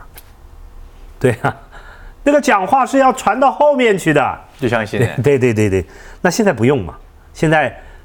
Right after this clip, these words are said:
Speaker 1: 有了麦，你的表现可以更自然啊，对，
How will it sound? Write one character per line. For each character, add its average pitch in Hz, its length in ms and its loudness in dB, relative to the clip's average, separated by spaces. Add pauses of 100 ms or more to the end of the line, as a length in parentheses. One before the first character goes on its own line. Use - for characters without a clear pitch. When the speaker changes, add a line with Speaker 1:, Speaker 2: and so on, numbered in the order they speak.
(120)
Speaker 1:
有 117 140 2
了 107 80 0
麦， 131 420 0 (100)
你 104 180 -6
的 95 80 -2
表 98 220 -2
现 135 180 -2
可 117 100 -4
以 98 60 -4
更 107 220 -4
自 98 300 -4
然 71 240 -10 (420)
啊， 82 200 -10 (560)
对， 90 300 -2